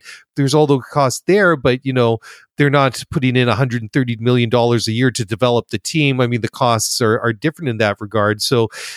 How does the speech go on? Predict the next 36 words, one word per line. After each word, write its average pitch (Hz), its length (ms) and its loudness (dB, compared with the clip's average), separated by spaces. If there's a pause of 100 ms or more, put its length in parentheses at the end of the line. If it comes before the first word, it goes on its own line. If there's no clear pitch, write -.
(120)
when 139 120 -2
you 139 160 2
look 175 200 2
at, 139 120 0
say, 139 280 2
a 127 180 0
potential 139 420 -4
five 131 540 -2
billion 135 400 2
dollar 123 540 2
expansion 123 720 -2
fee 120 180 -4
for 123 160 -2
an 117 100 0
L-, 120 380 0
N 127 140 0
F 113 180 0
L 185 140 4
franchise 107 580 0
compared 127 440 -2
to 117 240 -2 (420)
a 110 80 -4
two 185 320 2
hundred 143 340 0 (100)
million 147 540 0
dollar 127 140 2
dollar, 110 280 0 (120)
like, 117 180 -2
expansion 113 640 -6
fee 120 260 0
or 110 180 2
anti-dilution 117 920 -2
fund 120 480 -2
donation 127 800 0
or 110 80 0
contribution, 120 1080 -2